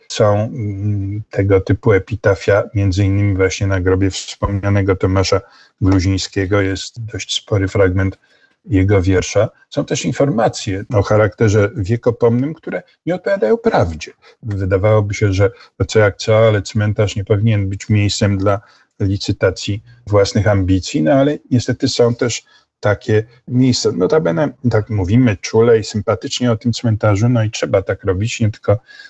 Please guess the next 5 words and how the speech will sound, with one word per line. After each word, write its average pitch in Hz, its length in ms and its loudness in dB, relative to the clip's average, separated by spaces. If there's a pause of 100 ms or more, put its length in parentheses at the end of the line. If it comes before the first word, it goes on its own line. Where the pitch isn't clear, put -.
(120)
w - 60 -20
przededniu 95 560 0 (460)
Wszystkich - 360 -2
Świętych. 101 400 0 (380)
Natomiast 147 480 2